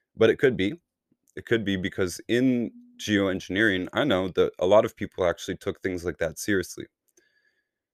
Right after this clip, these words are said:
as a viable solution because they're so convinced that carbon dioxide is a problem, sun's a problem. By the way, another <laughs> thing too, I know s-, I said last thing, but one solar flare could,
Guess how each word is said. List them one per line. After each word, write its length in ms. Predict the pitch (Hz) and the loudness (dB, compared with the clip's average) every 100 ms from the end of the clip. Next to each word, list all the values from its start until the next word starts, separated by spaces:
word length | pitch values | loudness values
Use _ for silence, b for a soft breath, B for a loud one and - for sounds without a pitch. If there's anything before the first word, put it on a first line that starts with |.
| _ _ | _ _
as 160 | - 92 | -4 -2
a 160 | 85 | -2
viable 380 | 92 95 92 92 | 4 6 6 4
solution 460 | - 113 143 - 87 | -2 2 0 0 -10
because 420 | 90 - 139 101 | -4 4 6 6
they're 140 | 98 | 0
so 180 | 95 107 | 0 -2
convinced 480 | 92 95 101 101 - | -4 -2 -2 -2 -4
that 220 | 85 98 - _ _ _ _ _ | 2 2 0 _ _ _ _ _
carbon 320 | - 87 85 | -2 0 2
dioxide 400 | 87 85 - 95 | 2 2 2 -6
is 80 | 82 | -4
a 60 | 92 | 0
problem, 560 | 110 113 95 101 101 | 6 6 4 -4 -4
sun's 280 | - 90 85 | -6 -8 -6
a 60 | 82 | -4
problem. 540 | - 104 104 104 101 _ _ _ - | 2 2 2 -4 -6 _ _ _ 4
By 100 | 151 | 8
the 80 | 151 | 8
way, 120 | 101 | 8
another 280 | 92 131 113 | 6 4 2
<laughs> 80 | - | 2
thing 240 | 156 117 | 0 0
too, 220 | - 104 | 0 -2
I 40 | 85 | -2
know 100 | 95 | -4
s-, 160 | - - | -8 -10
I 60 | |
said 220 | - 90 80 | -10 -6 -4
last 240 | 78 - | -4 -6
thing, 120 | 82 - b b | -12 -12 b b
but 100 | 107 | 4
one 180 | 156 190 | 4 4
solar 400 | - 117 160 143 | 4 6 6 4
flare 280 | - 95 | 4 2
could, 240 | 92 101 | 2 -2